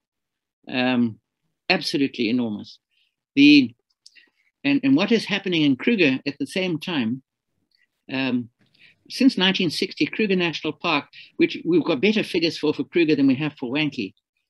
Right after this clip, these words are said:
Uh, since nineteen sixty in Kruger, your elephants have reduced the top canopy trees in Kruger National Park by more than ninety-five percent.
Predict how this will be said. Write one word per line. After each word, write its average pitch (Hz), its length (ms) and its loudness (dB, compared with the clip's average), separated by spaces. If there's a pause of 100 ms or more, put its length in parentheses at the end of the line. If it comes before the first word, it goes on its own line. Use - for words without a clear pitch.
(440)
Uh, 143 120 -2
since 240 320 0
nineteen 190 320 0
sixty - 440 -2
in 139 140 2
Kruger, 120 400 -2 (640)
your 143 180 0
elephants 202 500 0
have 156 140 0
reduced 151 460 2
the 156 80 -4
top 190 260 -10
canopy 160 300 -4
trees 156 580 -2
in 143 120 -2
Kruger 165 260 -2
National 147 340 -4
Park 135 300 -8
by 135 80 2
more 151 240 4
than 143 160 2
ninety-five 143 580 -2
percent. - 400 -10